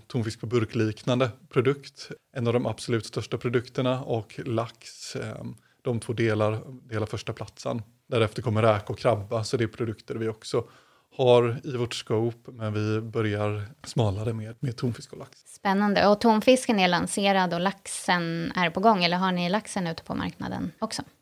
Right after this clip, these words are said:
Speaker 1: Just nu har vi bara tunishen ut på marknaden. Så den säljer vi då via restaurangsegmentet idag. Och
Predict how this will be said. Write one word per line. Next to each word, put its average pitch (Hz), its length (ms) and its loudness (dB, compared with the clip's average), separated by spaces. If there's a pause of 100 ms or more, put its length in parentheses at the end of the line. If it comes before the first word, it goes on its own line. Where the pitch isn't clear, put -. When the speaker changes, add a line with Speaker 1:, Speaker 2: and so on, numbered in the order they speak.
(100)
Speaker 1:
Just 151 200 -4
nu 170 60 4
har 151 100 4
vi 135 120 4
bara 110 460 6
tunishen 113 580 0
ut 135 200 -4
på 120 100 -12
marknaden. 113 580 -6 (340)
Så - 60 -2
den 135 100 4
säljer 110 240 2
vi 110 60 2
då 107 120 2
via 110 440 -2
restaurangsegmentet 120 1000 -2
idag. 139 260 4 (120)
Och 113 440 -4